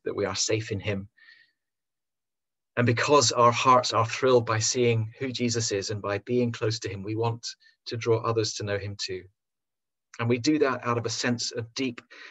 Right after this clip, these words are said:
failure and weakness. Thank you that even Paul said that it is in our weakness that your strength, your grace is made evident. And we pray that we as leaders would be able to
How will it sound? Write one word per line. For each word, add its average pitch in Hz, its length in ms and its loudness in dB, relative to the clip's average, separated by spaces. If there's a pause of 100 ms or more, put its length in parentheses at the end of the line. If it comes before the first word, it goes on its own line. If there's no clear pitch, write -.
(400)
failure 156 600 6 (120)
and 123 180 -2
weakness. - 560 -10 (720)
Thank 120 200 0
you 120 60 -4
that 110 100 -2
even 117 220 -4
Paul 113 400 0 (220)
said 104 380 0
that 110 300 -2
it 110 120 -4
is 107 120 -4
in 110 100 -2
our 110 140 0
weakness 110 460 -2
that 107 160 -6
your 110 240 0
strength, - 480 -6
your 107 140 2
grace 104 360 0
is 98 120 -10
made 101 180 -6
evident. - 420 -10 (1600)
And 117 100 2
we 120 100 4
pray 131 240 0
that 113 120 4
we 120 140 2
as 113 120 2
leaders 113 360 2
would 110 160 -8
be 107 120 -2
able 110 200 0
to 104 340 -8